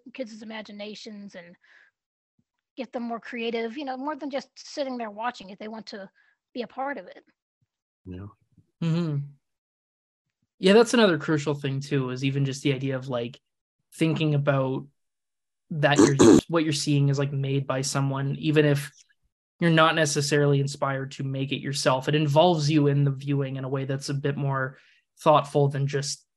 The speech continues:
Speaker 3: sitting back and being entertained. You, you lean in instead of leaning back. And that, I think, is really valuable. And yeah, like,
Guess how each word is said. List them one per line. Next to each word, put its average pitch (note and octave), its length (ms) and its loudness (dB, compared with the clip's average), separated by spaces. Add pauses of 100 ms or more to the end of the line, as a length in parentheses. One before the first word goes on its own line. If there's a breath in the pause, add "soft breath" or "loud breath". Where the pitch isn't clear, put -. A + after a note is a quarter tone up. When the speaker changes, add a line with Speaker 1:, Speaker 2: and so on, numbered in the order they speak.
(140)
Speaker 3:
sitting C#3+ 400 0
back C3+ 300 -4
and C#3 80 -8
being C3+ 240 -8
entertained. B2+ 680 -10
You, D#3 180 -4
you C#3+ 320 -2
lean D#3+ 260 2
in C#3 180 0
instead C#3 300 -8
of C3+ 100 -6
leaning C3+ 300 -6
back. B2+ 380 -10
And F#3 100 -2
that, A#3 140 -2
I E3 80 -2
think, C#3+ 200 -6
is C#3+ 220 -6 (460 loud breath)
really D#3 160 6
valuable. C3+ 500 -4
And D3 100 0
yeah, E3 180 2
like, C#3+ 220 2